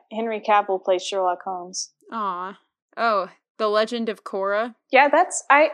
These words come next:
Speaker 1: I didn't watch very much of that, but we should watch Avatar: The Last Airbender first. I think there's a way that you can watch Netflix with friends remotely.
Speaker 2: Yeah, it's called Netflix Party. I've used it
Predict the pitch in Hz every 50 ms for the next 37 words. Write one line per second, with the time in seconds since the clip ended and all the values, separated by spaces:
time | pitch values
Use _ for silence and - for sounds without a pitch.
0 | - - 226 247 247 262 269 269 269 262 262 269 233 254 285 311 320 277 285 285
1 | 285 - - 277 254 240 233 226 - 220 196 202 190 170 165 165 160 - - _
2 | _ _ - 202 - 185 208 226 214 - 247 247 220 220 220 214 - 233 214 208
3 | 202 202 - 214 202 190 196 190 190 190 190 - 196 185 180 180 175 175 170 165
4 | 160 - 185 165 147 147 185 - - - - _ _ _ _ 226 220 - 381 508
5 | 508 - 427 381 370 320 311 262 220 196 208 226 262 294 302 277 208 180 175 175
6 | 185 208 - _ _ _ - 214 208 - 214 214 226 233 247 247 - - 240 220
7 | 202 202 208 214 220 226 233 233 - - - - 214 208 214 - - - - 220
8 | 202 196 190 190 - - - - - - - _ _ _ _ _ - 214 214 208
9 | 208 - - 226 220 214 202 196 190 190 190 180 - - _ 196 196 185 185 202
10 | 202 196 - - 156 - - - - - _ 233 262 247 233 214 - - - -
11 | 277 302 254 240 220 220 202 - - - 202 190 - - - 202 180 175 170 170
12 | 175 170 175 185 180 - 202 208 214 196 - - 220 202 -